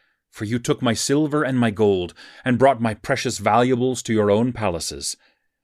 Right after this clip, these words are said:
You sold Judeans and Jerusalemites to the Greeks, removing them far from their own country. Look, I am rousing you from that place to which you sold them. I will repay you for what you have done. I will sell your sons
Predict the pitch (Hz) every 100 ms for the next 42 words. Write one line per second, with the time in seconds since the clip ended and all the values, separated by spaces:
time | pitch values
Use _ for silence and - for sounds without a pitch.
0 | _ 98 101 - 135 147 156 110 101 131
1 | 139 143 139 - 104 104 98 123 135 135
2 | 127 131 120 - - 117 113 139 139 -
3 | - - _ _ _ 117 131 147 131 110
4 | 98 127 117 101 107 98 95 113 113 110
5 | - 85 - _ _ _ _ _ _ _
6 | - 123 123 - - - 107 139 131 110
7 | 139 175 156 160 147 127 120 117 - 117
8 | 110 - - - 113 117 - - 113 139
9 | - 101 90 - 78 - _ _ _ _
10 | _ _ 104 110 117 113 117 117 127 135
11 | 139 135 127 110 104 113 110 95 95 80
12 | - _ _ _ _ _ 90 87 90 -
13 | 117 113 98 - 123 131 131 127